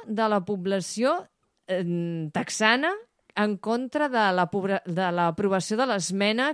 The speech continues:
que, em, es votava amb la presidència d'Abraham Lincoln, mm, en què tothom podia votar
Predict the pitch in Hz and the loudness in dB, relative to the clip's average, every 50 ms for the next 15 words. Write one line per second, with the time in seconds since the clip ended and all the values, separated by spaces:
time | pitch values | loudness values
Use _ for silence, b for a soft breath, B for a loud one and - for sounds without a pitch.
0 | - _ - 214 220 233 247 277 311 302 - - - 180 180 180 180 180 175 170 | -4 _ -2 0 2 2 2 2 0 -2 -4 -4 -2 0 2 2 4 2 2 2
1 | 170 165 165 165 160 160 156 151 143 139 - B B B B B B B B 202 | 0 0 0 -2 -4 -6 -8 -8 -10 -12 -14 B B B B B B B B 0
2 | 208 202 175 180 185 185 175 190 185 180 190 240 285 302 233 175 165 165 160 156 | 2 2 2 0 -2 -2 0 2 2 2 4 2 2 2 2 0 -2 -2 -4 -4
3 | 156 151 143 160 160 151 190 190 185 180 190 165 165 165 160 160 175 208 233 233 | -4 -4 -4 -6 -6 -4 -4 -2 -2 -2 -2 -2 0 -2 -2 -2 -4 -4 -6 -4
4 | - 302 302 330 349 349 - - - - 185 190 190 185 185 180 175 175 170 170 | -2 0 0 0 0 -4 -10 -10 -8 -6 -4 -4 -4 -4 -6 -6 -8 -8 -6 -6
5 | 165 175 170 156 - 208 196 175 _ - 220 196 - _ - 247 262 311 370 370 | -4 -4 -4 -4 -4 -4 -4 -4 _ -2 -2 -2 0 _ 2 2 2 0 -2 -6
6 | - _ - 220 196 220 220 214 202 180 185 170 - - 139 117 117 | -8 _ -2 0 0 0 0 0 0 -2 -4 -6 -4 -6 -8 -8 -8